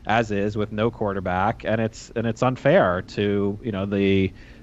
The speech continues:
the Bucs and whoever else in the Saints division that they basically get this complete walkover. It's like a forfeit, basically. And yeah, it, it just seems strange to me that they did kind of force feed it. I guess there was some discussion about the players weren't,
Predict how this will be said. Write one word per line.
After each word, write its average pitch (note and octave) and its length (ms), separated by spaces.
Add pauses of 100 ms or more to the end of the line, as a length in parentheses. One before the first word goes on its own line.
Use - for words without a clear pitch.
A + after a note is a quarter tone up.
the F#2 100
Bucs B2 460
and G#2+ 100
whoever A2+ 340
else B2+ 300
in G#2 160
the G2 60
Saints A2+ 280
division G2+ 460
that F#2+ 160
they A2 80
basically G#2+ 360
get G2+ 180
this F#2+ 180
complete G2+ 400
walkover. F#2 680
It's - 180
like G2 120
a - 40
forfeit, G#2 520
basically. G2+ 580 (540)
And A2 640 (720)
yeah, B2 220
it, A2 220
it B2 60
just D3 200
seems C3+ 340
strange - 580
to G#2+ 60
me G2 140
that F#2+ 160
they G2 140
did G2 260
kind G2+ 160
of F2+ 80
force G2+ 300
feed B2+ 200
it. B2 80
I G2+ 80
guess A2 200
there A2 160
was G#2 120
some G2 340
discussion G#2+ 600
about G2+ 240
the G2 80
players G2 480
weren't, G2 340